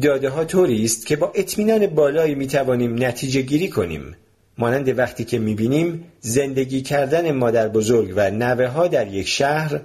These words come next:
با کاهش میزان مرگ و میر کودکان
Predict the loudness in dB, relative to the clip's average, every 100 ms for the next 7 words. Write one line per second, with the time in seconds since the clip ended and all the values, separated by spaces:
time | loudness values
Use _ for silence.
0 | -8 0 0 2 -4 -2 0 0 0 2
1 | 0 0 0 0 0 -2 -2 -2 0 0
2 | -2 -4 -4 0 0 0 -4